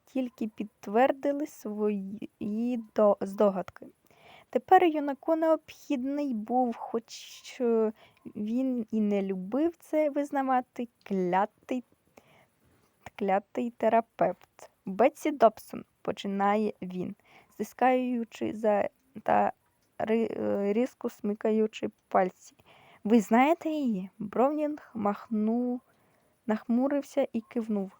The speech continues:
«Вона лікар-психіатр, що працює з лисами», підтверджує чоловік. В'язнець киває на знак згоди й перестає смикати паль-,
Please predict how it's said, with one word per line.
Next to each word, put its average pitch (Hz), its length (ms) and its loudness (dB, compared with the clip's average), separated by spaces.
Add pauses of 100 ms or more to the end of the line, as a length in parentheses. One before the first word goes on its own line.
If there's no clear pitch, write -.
«Вона 233 360 4
лікар-психіатр, 220 1200 -2 (560)
що - 520 0
працює 285 760 0
з 233 440 -2
лисами», 202 600 -2 (880)
підтверджує 214 560 4
чоловік. 262 540 -2
В'язнець 190 560 -6 (100)
киває 262 460 -2
на 226 360 0
знак 233 400 -4
згоди 214 560 -4
й 247 220 -4 (120)
перестає 208 760 -2
смикати - 560 -8
паль-, 233 180 -10